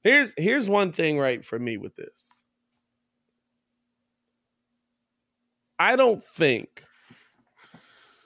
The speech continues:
that the Bulls cannot pay Zach LaVine.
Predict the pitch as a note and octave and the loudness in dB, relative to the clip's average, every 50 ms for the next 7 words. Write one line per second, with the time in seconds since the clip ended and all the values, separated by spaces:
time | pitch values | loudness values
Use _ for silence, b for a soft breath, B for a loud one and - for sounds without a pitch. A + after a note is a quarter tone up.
0 | b b b b b b _ _ _ _ _ _ _ _ _ _ D#3+ D3+ D3+ - | b b b b b b _ _ _ _ _ _ _ _ _ _ 0 0 2 0
1 | D3 C3+ A2 G2+ D3 D#3 D#3 D3+ D3 C#3+ C#3 C3+ B2+ A#2 G#2+ - - - - - | -4 -4 -2 0 2 2 4 4 4 4 4 2 0 -4 -8 -12 -16 -16 -18 -20
2 | _ _ _ _ _ _ _ _ _ _ _ _ _ _ _ _ _ _ _ _ | _ _ _ _ _ _ _ _ _ _ _ _ _ _ _ _ _ _ _ _
3 | _ _ _ _ _ _ _ _ _ _ _ _ _ _ _ _ _ _ - - | _ _ _ _ _ _ _ _ _ _ _ _ _ _ _ _ _ _ -2 0
4 | D#3 C#3+ C3+ C3+ C3+ C#3+ C#3+ C#3 C3+ - - - - C3 A#2+ A#2 A2 G2 G#2 A#2 | 0 0 0 0 0 0 0 0 -2 -4 -6 -6 -4 -4 -4 -4 -6 -8 -6 -6
5 | G#2 F#2+ F#2 - - F#2+ E2+ F2 - - - | -6 -6 -8 -10 -14 -16 -16 -16 -18 -20 -20